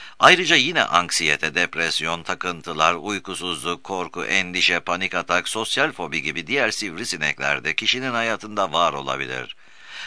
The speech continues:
Bu sivrisineklerin ürediği içte bir bataklık vardır. Holistik cinsel terapinin amacı sivrisineklerin neden ortaya çıktığını araştırarak, ruhsal ve cinsel bilgilendirmeler yaparak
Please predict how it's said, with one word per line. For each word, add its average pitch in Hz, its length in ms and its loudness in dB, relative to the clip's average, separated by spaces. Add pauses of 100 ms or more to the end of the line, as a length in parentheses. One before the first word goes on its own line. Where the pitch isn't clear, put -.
Bu 208 140 0
sivrisineklerin 95 840 0
ürediği 78 600 -2
içte 104 380 0
bir 98 180 -2
bataklık 82 520 -4
vardır. 67 520 0 (400)
Holistik 156 520 0
cinsel 147 420 0
terapinin 135 460 -2
amacı 76 360 -2
sivrisineklerin 85 800 -4
neden 80 240 -2
ortaya 82 400 -4
çıktığını 90 440 -4
araştırarak, 71 640 2 (280)
ruhsal 139 520 0
ve 120 180 -2
cinsel 101 520 -2
bilgilendirmeler 82 840 -2
yaparak 73 480 2